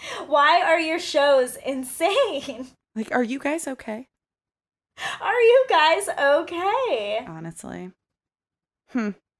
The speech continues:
Speaker 1: Yeah.
Speaker 2: Well, that is, that's, like, full of pop culture. <laughs>
Speaker 1: Yeah.
Speaker 2: That is, I mean, quite literally, like, what the point of that was.
Speaker 1: Yeah.
Speaker 2: Man,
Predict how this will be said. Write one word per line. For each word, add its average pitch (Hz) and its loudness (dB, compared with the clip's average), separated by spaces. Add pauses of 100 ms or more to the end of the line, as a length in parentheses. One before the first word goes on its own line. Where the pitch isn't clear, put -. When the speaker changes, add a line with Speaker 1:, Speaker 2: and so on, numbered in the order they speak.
(720)
Speaker 1:
Yeah. 262 -4 (1000)
Speaker 2:
Well, 254 -4
that 320 0
is, 311 -6
that's, 277 -2
like, 240 -2
full 233 -2
of - -4
pop 156 -4
culture. 160 -6 (320)
<laughs> 320 -4 (600)
Speaker 1:
Yeah. 226 -4
Speaker 2:
That 233 2
is, 220 0 (160)
I 190 0
mean, 190 -4 (280)
quite 196 -4
literally, 190 -2
like, 170 -2
what 170 -6 (440)
the 202 -8
point 185 -6
of 175 -8
that 165 -2
was. - -12 (840)
Speaker 1:
Yeah. 254 -4 (460)
Speaker 2:
Man, 240 -4